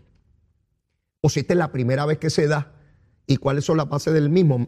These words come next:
Les prometo que voy a investigar más de, del asunto porque me topé con esa noticia esta mañana y no tengo el detalle, pero en un programa futuro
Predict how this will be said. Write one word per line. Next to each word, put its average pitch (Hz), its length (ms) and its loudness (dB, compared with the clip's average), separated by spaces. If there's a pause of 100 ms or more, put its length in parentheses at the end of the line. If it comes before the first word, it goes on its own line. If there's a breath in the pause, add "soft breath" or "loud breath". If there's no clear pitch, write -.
Les 123 160 0
prometo 135 460 -2
que 143 80 -4
voy 131 180 2
a - 20 0
investigar 156 440 0
más 151 180 -2
de, 156 220 2
del 156 180 0
asunto 165 380 -4
porque 127 180 -2
me 120 140 2
topé 127 280 -2
con 147 160 0
esa 147 160 -2
noticia 139 360 0
esta 143 160 -2
mañana 143 460 -2 (380 loud breath)
y 143 140 4
no 151 160 2
tengo 165 300 0
el 151 100 2
detalle, 131 520 -2
pero 127 380 -2
en 131 100 2
un 151 180 0
programa 156 380 0
futuro 135 580 0